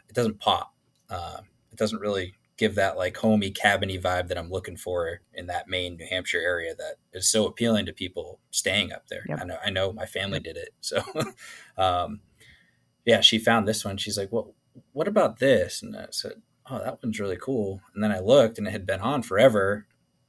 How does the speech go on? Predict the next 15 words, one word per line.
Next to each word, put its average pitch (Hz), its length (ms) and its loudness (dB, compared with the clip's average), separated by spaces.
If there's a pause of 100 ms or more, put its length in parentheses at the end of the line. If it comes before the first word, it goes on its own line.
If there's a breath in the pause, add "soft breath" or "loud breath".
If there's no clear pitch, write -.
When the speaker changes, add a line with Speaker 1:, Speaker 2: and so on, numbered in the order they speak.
(500)
Speaker 1:
and 113 140 4
I 110 60 8
just 113 240 0
didn't 110 140 4
have 110 180 6
it 104 100 -2
filtered 107 420 2
for, 85 380 -2 (440 soft breath)
it - 140 -2
was 101 180 0
like 92 240 0
a, 82 360 -2 (520)
a 104 60 -4
one 95 280 -4
bath 80 460 -10